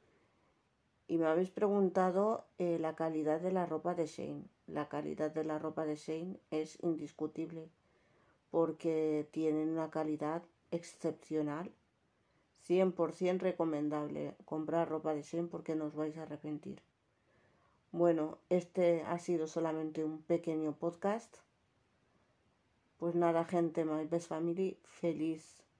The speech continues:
Nochebuena, feliz Navidad para todos, que os quiero mucho, con el alma, con el corazón y, ¡mua!, no me cansaré de decirlo. Si yo estoy aquí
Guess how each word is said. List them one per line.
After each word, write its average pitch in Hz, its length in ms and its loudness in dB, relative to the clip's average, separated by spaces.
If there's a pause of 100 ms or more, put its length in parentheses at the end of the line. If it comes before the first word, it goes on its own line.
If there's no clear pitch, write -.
(200)
Nochebuena, 160 720 -2
feliz 156 300 -6
Navidad 151 420 -4
para 151 240 -6
todos, 185 460 -6 (960)
que 160 100 -4
os 156 100 -6
quiero 165 280 2
mucho, 180 460 0
con 160 180 -4
el 151 140 -4
alma, 156 300 -4
con 156 140 -6
el 151 80 -6
corazón 151 440 -6
y, 196 200 -4 (160)
¡mua!, 160 460 -10
no 151 140 -4
me 151 100 0
cansaré 156 520 -4
de 170 120 -4
decirlo. 151 560 -8 (960)
Si 156 380 -4
yo 175 240 4
estoy 165 340 0
aquí 180 560 -2